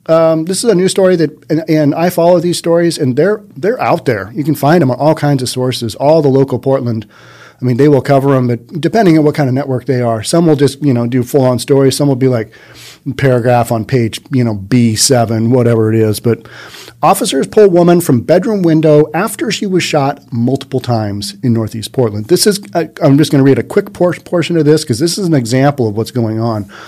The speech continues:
A woman was shot multiple times early Tuesday morning, yesterday morning, in Northeast Portland, police said. The woman called nine one one at three sixteen A M, rem cycle sleep hours, right?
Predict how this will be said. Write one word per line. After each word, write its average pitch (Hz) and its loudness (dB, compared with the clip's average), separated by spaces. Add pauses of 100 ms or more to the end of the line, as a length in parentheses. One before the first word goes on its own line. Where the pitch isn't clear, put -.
(300)
A 151 4
woman 254 2
was 165 2
shot 185 2
multiple 180 2
times 151 2
early 185 0
Tuesday 185 0
morning, 123 2
yesterday 165 -2
morning, 120 0 (640)
in 135 -2
Northeast 131 0
Portland, 131 2
police 120 -2
said. 113 -4 (380)
The 135 2
woman 180 4
called 156 2
nine 151 2
one 180 2
one 131 2
at 120 -6
three 214 -4
sixteen 160 -2
A 139 2
M, 101 -4 (260)
rem 113 0 (260)
cycle 147 2
sleep 135 -2
hours, 95 -4
right? 113 -2